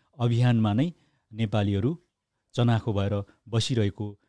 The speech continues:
हामीले देखिरहेका छौँ र यो कोरोनाबाट चाहिँ बस्नुपर्छ भन्ने एउटा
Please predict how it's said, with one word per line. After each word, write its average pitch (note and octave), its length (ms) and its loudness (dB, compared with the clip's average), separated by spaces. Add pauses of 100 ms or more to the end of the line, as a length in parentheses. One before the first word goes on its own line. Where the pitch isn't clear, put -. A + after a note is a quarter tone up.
(140)
हामीले G2+ 280 -2
देखिरहेका G#2 540 -2
छौँ F#3 200 -2
र D3+ 40 4
यो A#2+ 140 2
कोरोनाबाट A2+ 600 2
चाहिँ A2 180 -2
बस्नुपर्छ B2 580 0
भन्ने G2+ 280 0
एउटा G2 320 -2